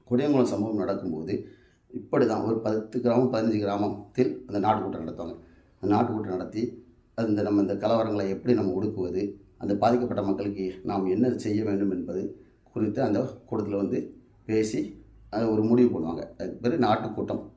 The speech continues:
இப்போது டாக்டர் ஐயா அவர்கள் எதுக்காக இந்த கூட்டத்தை கூட்டியிருக்கிறார்கள் என்றால், முதலில் நாம் கூறியது போல் தென் மாவட்டங்களில் நடைபெறும் தொடர் படுகொலைகளை எப்படி நாம் தடுத்து நிறுத்த வேண்டும்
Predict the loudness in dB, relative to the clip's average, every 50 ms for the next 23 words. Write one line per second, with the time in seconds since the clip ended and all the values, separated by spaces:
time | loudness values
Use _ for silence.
0 | _ _ _ _ -20 -20 -20 -20 _ _ -20 _ _ _ _ _ -10 -10 -10 -6
1 | 0 4 4 4 4 4 0 0 -2 -6 -14 -20 -20 -20 _ _ -4 -2 -2 -2
2 | -2 0 0 2 2 2 2 2 2 2 2 2 0 0 0 0 2 0 0 0
3 | -2 -2 -2 -2 -2 -2 -4 -4 -6 -6 -6 -8 -8 -8 -8 -8 -8 -10 -10 -8
4 | -8 -8 -6 -4 -2 -2 -2 -4 -6 -10 -16 -20 _ _ _ _ _ _ -2 2
5 | 4 4 6 6 6 6 4 2 -2 -2 -2 -4 -4 -2 0 0 0 -2 -2 -2
6 | -2 -2 -2 -2 -6 -6 -2 0 2 4 4 2 2 -2 -4 -2 -2 0 0 0
7 | 0 -2 -4 -4 -4 -4 -4 -4 -4 -6 -6 -4 -4 -4 -4 -4 -4 -4 -4 -4
8 | -4 -4 -6 -8 -14 -20 _ _ _ _ _ _ -2 -2 0 0 -2 -6 -10 -8
9 | -8 -8 -2 2 2 4 4 4 2 2 0 -2 -4 -6 -6 -6 -4 -4 -4 -6
10 | -8 -8 -8 -6 -6 -4 -4